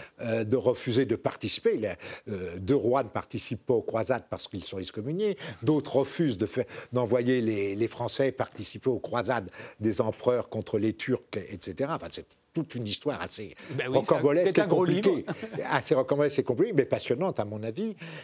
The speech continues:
Speaker 1: pour ceux qui s'intéressent à, à ces sujets-là. Et ce qui se passe, c'est que sur cette longue durée, parce que on, on peut pas dire qu'un tel a été laïque ou pas, c'est que le pouvoir politique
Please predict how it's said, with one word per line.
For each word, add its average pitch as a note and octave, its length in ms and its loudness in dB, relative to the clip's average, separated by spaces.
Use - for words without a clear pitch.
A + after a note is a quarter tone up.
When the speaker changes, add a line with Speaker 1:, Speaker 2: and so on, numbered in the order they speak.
Speaker 1:
pour - 140 -2
ceux - 120 0
qui - 140 -4
s'intéressent G2+ 720 -4
à, A2 80 -12
à - 20 -6
ces - 140 -10
sujets-là. D3 440 -6
Et G3+ 320 2
ce - 120 -4
qui C#3+ 140 -2
se - 60 -8
passe, G#3+ 220 -2
c'est - 100 0
que - 120 2
sur G#3 220 0
cette G3 240 2
longue D3+ 220 0
durée, A#2+ 280 2
parce A2 220 -6
que B2 220 -2
on, C3 200 -10
on B2 60 -6
peut A#2+ 120 -4
pas G#2+ 160 -6
dire B2 220 -2
qu'un A2+ 180 -4
tel D3 300 2
a A2 80 -2
été G#2 260 -2
laïque A#2+ 340 -2
ou - 40 -20
pas, - 200 -16
c'est - 160 0
que - 120 4
le G3+ 180 4
pouvoir C#3 420 2
politique - 640 -4